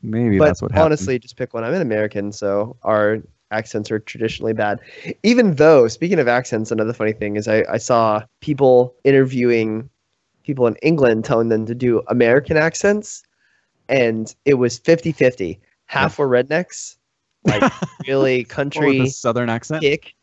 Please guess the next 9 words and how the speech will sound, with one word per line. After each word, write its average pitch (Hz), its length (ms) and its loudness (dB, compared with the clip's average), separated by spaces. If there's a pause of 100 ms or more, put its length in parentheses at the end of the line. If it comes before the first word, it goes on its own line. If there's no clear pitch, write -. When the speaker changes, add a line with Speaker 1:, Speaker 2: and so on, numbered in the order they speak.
(220)
Speaker 1:
Yeah. 110 100 0
Speaker 2:
Yeah, 101 300 2
but, 123 180 -12
like, 123 240 2
really, 123 1400 2
like, 98 400 -6
southern 98 480 -4
drawl, 92 400 -2
like, 92 360 -12